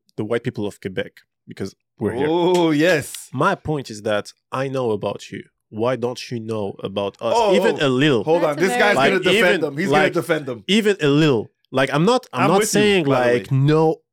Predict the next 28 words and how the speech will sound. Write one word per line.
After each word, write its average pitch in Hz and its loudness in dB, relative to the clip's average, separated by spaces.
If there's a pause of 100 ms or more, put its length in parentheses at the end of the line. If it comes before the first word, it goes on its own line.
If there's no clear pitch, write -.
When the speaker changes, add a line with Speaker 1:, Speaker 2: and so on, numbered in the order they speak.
(280)
Speaker 1:
everything 160 0
and 117 -4
know, 127 0
like, 120 0
the 117 -2
backstory 131 -2
of 117 -4 (120)
everything, 151 -2
Speaker 2:
Uh-huh. 240 2
Speaker 1:
but 135 0
it's, - -10 (640)
like, 123 -6
absolutely 156 -2
crazy 139 0
for 113 -8
me 110 -6
if 113 -10
Speaker 2:
Preach. 123 -2
Speaker 1:
I 117 2
tell 120 0
you 107 -2 (320)
I'm 113 -2
from 120 -2
Tunisia 113 -2
and 113 -10
you 107 -6
don't 113 -2
know 117 -2